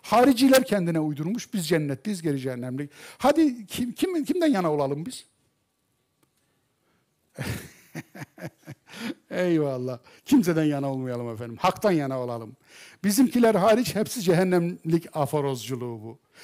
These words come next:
Tarikat ve cemaatlerin seçilmişlik gazı bu işte.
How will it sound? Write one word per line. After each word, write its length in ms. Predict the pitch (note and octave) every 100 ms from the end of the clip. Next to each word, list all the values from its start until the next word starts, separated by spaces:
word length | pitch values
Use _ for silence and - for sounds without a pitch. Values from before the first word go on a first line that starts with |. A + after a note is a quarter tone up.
| - -
Tarikat 520 | A3 A#3 - C4 G#3+
ve 100 | F#3
cemaatlerin 600 | E3 F#3+ G3 - F#3 G#3
seçilmişlik 640 | - F#3 F#3+ F#3+ F3 - -
gazı 300 | D#3 C3 C#3+
bu 140 | D#3+
işte. 340 | B2+ - B2